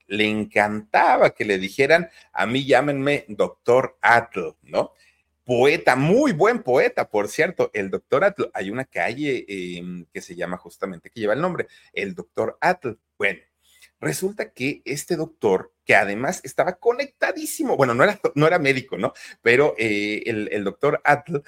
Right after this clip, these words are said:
fíjense que estaba conectadísimo con el mundo de la cultura, súper conectado. Y entonces, un día, hubo un festival de poesía, y él, siendo poeta, pues, se movía mucho en, en, en esos,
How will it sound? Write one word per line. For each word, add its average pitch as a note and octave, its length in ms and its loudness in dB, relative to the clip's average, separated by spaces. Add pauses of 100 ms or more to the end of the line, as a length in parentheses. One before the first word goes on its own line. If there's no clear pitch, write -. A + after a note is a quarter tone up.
(200)
fíjense F3+ 460 -6
que C#3 240 -4
estaba B2+ 300 0
conectadísimo A2+ 760 -8
con F#2+ 160 -4
el F2+ 140 -6
mundo A2+ 600 -4
de G2 100 -8
la F2 100 -8
cultura, - 640 -2
súper C#4+ 600 -4
conectado. E2 600 -4 (440)
Y C#3+ 120 -2
entonces, F3 640 -2
un G#3 200 -4
día, A2+ 400 -6 (460)
hubo D3+ 220 4
un D#3+ 100 2
festival A2+ 720 -2
de G#2 180 -8
poesía, - 560 -6 (440)
y F3 200 0
él, C3+ 180 2
siendo G#2+ 480 -4
poeta, C3+ 480 2
pues, - 140 -12
se G2 100 -10
movía G2+ 380 -8
mucho A2+ 540 -2
en, F2+ 220 -4
en, F2 520 -10
en F#2 160 -8
esos, G2+ 380 -6